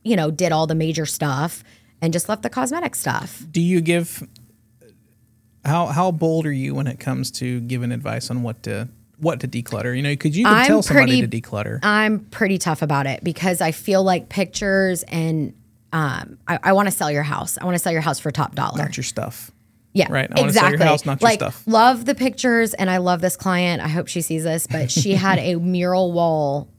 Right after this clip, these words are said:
Speaker 1: of her son, and I went to school with him. I went to middle school with him.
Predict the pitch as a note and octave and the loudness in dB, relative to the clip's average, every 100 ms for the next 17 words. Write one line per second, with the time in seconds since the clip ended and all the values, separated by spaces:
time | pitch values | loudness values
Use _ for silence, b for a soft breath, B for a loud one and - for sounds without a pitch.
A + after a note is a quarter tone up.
0 | - D#3+ E3 E3+ - F3 E3 C#3 C3 D3 | -6 -6 -4 -4 -2 -2 -2 -2 -4 -6
1 | - - E3 D#3 - _ _ _ - _ | -10 -4 -2 -4 -8 _ _ _ -20 _
2 | - E3 F3 F#3 G#3+ - E4 F#4 D3 E3+ | -4 0 0 0 -4 0 0 2 0 2
3 | B3+ E4 G#4+ A4 - E3+ A2 - - | 2 2 2 0 0 0 0 -4 -8